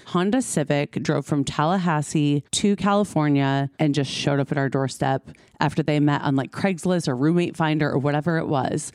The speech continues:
mailed in a check to the landlord and was like, "Hey, I'm here." Tom S, meet Tom S, both twenty-six years old. And now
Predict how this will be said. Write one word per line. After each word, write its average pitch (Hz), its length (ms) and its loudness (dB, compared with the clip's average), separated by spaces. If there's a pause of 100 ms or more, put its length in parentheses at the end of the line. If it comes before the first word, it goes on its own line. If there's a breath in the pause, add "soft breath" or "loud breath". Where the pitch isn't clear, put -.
mailed 175 480 2
in 190 100 2
a 190 80 2
check 165 300 -4
to 160 180 0
the 143 120 0
landlord 131 580 0
and 131 420 0
was 131 160 0
like, 131 300 0
"Hey, 170 200 2
I'm 131 180 0
here." 143 300 -2 (240 soft breath)
Tom - 280 -2
S, 147 320 0
meet 143 200 2
Tom 139 340 0
S, 143 280 -2
both - 240 -4
twenty-six - 500 -2
years 139 160 0
old. 143 360 2
And 175 160 2
now 175 340 2